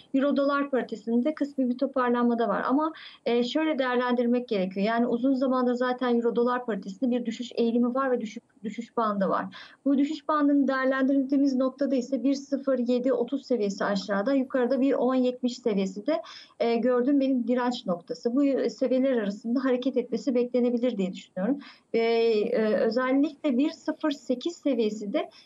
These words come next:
e, bir önemli bir destek noktası olarak değerlendirilmesi gerekiyor. Yani bu seviyenin üzerinde tutunmaya devam etmesi halinde, özellikle bir, bir sıfır sekiz üzerindeki hareketi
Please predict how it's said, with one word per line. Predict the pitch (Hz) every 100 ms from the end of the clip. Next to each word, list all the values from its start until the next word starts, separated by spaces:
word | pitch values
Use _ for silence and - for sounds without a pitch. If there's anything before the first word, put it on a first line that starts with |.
| _
e, | 226 226 226 220 -
bir | 220 190 196 302 294
önemli | 262 277 285 262
bir | 285
destek | 247 247 - 254
noktası | 240 233 233 233
olarak | 220 226 247 240
değerlendirilmesi | 226 214 208 202 196 202 -
gerekiyor. | 190 175 - 208
Yani | 240 240
bu |
seviyenin | - 285 285 269
üzerinde | 254 269 254
tutunmaya | 262 - 254 262 247
devam | 233 254 254
etmesi | 254 214 -
halinde, | 220 185 170 170
özellikle | 190 196 190 208 208 - - -
bir, | 277 285 240
bir | 214 277
sıfır | 277 269 254
sekiz | 247 240 247
üzerindeki | 226 240 233 240 240
hareketi | 233 226 233 233 226